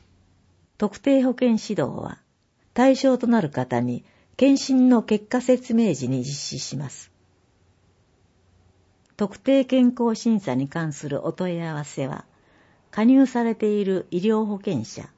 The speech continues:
健康保険証発行元へご確認ください。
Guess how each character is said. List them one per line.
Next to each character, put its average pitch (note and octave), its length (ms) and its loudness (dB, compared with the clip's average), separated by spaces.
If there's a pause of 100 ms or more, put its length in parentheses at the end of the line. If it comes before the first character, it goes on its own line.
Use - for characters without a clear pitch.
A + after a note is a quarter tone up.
(680)
健 B3+ 240 4
康 A#3+ 200 -4
保 A#3 180 -2
険 G3+ 200 -2
証 B2+ 240 -6
発 D#3+ 260 -12
行 F#3 180 -6
元 F3 260 -8
へ E3+ 200 -8
ご D#3+ 120 -6
確 F3+ 260 -8
認 D#3+ 180 -8
く C#3+ 100 -14
だ C3+ 120 -10
さ - 180 -18
い。 - 140 -20